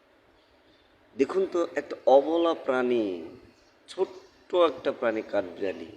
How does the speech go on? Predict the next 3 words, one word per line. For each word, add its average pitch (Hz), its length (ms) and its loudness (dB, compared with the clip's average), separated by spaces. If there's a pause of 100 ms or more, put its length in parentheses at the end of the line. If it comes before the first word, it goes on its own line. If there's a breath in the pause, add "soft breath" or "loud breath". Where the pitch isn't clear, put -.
(1600)
ও 139 60 -4
সাপটা 165 500 2
কিন্তু 165 580 2